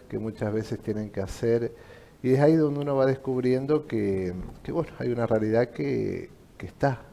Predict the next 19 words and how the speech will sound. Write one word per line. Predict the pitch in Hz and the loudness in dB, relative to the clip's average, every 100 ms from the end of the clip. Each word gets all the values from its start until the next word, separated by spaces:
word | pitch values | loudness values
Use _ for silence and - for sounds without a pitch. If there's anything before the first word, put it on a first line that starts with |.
| - | -16
digamos. | 101 101 101 95 92 - - - - - - | -8 -6 -6 -8 -12 -18 -20 -20 -20 -20 -2
¿Quién | 185 185 | 2 4
es | 147 | 4
el | 120 104 98 90 - - | 2 0 -4 -8 -12 -20
culpable? | - 101 95 123 139 139 120 104 98 | -10 -10 -2 2 6 6 6 4 -2
Qué | - | -12
sé | - | -8
yo, | 101 87 - - - - | -6 -6 -8 -16 -20 -12
qué | 113 | -10
sé | - | -8
yo, | 98 | -12
fueron, | - 135 113 95 95 | -6 -2 -2 -6 -12
se | - 120 | -10 0
fue | - | 8
dando, | 170 151 104 98 95 | 10 10 10 0 -4
¿no? | 98 110 127 - - | -4 -4 -4 -6 -8
Eh, | 104 101 98 92 92 - - - - - - | -2 -2 0 -4 -6 -14 -18 -20 -20 -20 -4
pero | 123 120 123 | -2 2 2
el, | 120 | 2